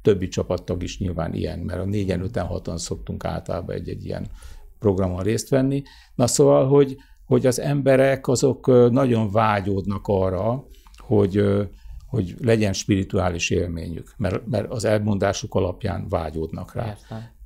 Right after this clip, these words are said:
Speaker 1: És a, a, a keresztény hit, tehát a Jézus Krisztusról szóló örömhír,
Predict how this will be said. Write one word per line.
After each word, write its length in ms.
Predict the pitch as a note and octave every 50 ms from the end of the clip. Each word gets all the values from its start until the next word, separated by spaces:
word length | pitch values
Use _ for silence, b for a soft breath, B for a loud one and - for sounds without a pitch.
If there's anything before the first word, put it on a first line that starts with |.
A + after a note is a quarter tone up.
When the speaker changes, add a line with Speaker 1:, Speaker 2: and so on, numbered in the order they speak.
| - -
Speaker 1:
És 240 | - A2+ G#2+ - -
a, 260 | A2 G#2 G2+ G2 G2+ G2+ b b b b b -
a, 300 | - G#2 F#2+ G#2 F#2 E2 - - - -
a 160 | - A#2 -
keresztény 580 | - C3 D#3 F3+ D3+ - - - - A#2 A#2+ G#2
hit, 220 | G#2+ B2 G2 -
tehát 200 | - A2 G#2 -
a 40 | G2+
Jézus 440 | G#2+ C3+ D#3+ E3 C#3 B2 B2 - -
Krisztusról 560 | - B2+ A#2+ - - A#2 - - A#2+ G#2 G2+
szóló 420 | - - - G#2+ G2+ F#2+ F#2+ F#2+
örömhír, 720 | F2+ G#2 G#2 G2+ A2 A#2 A#2+ A#2+ G#2+ A2+ B2 C3 C#3 C3+